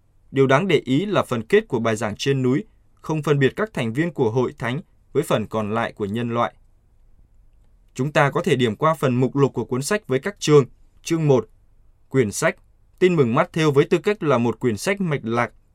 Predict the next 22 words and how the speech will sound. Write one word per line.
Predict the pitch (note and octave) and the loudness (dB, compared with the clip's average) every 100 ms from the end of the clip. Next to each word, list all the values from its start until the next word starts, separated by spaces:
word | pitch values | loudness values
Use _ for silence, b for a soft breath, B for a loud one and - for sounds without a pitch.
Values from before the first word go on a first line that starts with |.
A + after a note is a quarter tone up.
| - | -8
cộng | C3+ | 0
đồng | C#3 A#2 | 2 2
Matthew | C#3 E3+ D3 C#3 | 0 2 4 4
chống | C3+ C3+ | 2 0
lại | D#3+ - | -2 -2
Do | A#2 A2 | -2 -4
Thái. | A#2 G#2+ E3 - _ _ _ _ _ _ _ | -2 -4 -4 -10 _ _ _ _ _ _ _
Chương | D3 C3+ | 0 2
hai, | C3+ C3+ A#2+ - - | 2 0 -2 -8 -2
lời | B2 A2+ - | 2 2 4
tựa. | C3 - _ _ _ _ - | 2 2 _ _ _ _ 0
Lời | C#3 | 0
tựa | C#3 D3+ | 4 4
là | C3+ C3+ | 4 4
lời | C3 | 4
báo | A#2 C3 C#3+ | 4 2 2
trước | B3+ - | -4 0
câu | F3+ | -2
chuyện | E3+ C#3 | 0 -2
của | G2+ A2+ | -2 -6
Chúa | B2 C#3 | -2 -4
Giêsu, | D#3+ D3+ - C#3 B2 | -2 -4 0 0 0